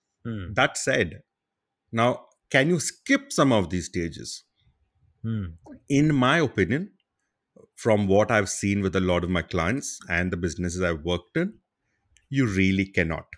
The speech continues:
Speaker 1: Mm-hmm.
Speaker 2: There is, uh, I did see a few responses to the previous episode where people said the D two C businesses have skipped the long chew and gone into the acceleration phase.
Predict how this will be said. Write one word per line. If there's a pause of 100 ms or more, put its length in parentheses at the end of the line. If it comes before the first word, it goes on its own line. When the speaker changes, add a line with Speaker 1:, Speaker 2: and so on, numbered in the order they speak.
(540)
Speaker 1:
Mm-hmm. (720)
Speaker 2:
There
is, (100)
uh, (200)
I
did
see
a
few
responses
to
the
previous
episode
where
people
said (280)
the
D
two
C
businesses
have
skipped (120)
the
long
chew (460)
and
gone
into (300)
the
acceleration
phase.